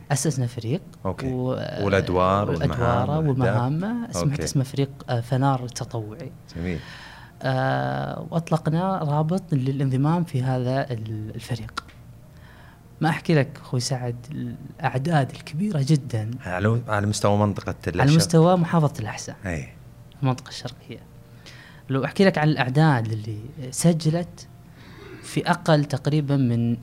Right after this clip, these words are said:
Speaker 1: آه، يوم، أكثر من ألف وخمسمية اسم.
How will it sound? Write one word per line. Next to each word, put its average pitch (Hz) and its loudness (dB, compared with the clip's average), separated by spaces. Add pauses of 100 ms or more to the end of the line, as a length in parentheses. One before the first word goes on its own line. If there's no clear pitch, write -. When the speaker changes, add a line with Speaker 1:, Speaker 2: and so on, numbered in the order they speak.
Speaker 1:
آه، 113 -4
يوم، 185 2
أكثر 156 0
من 120 0 (440)
ألف 160 2
وخمسمية 147 -2 (500)
اسم. 151 -2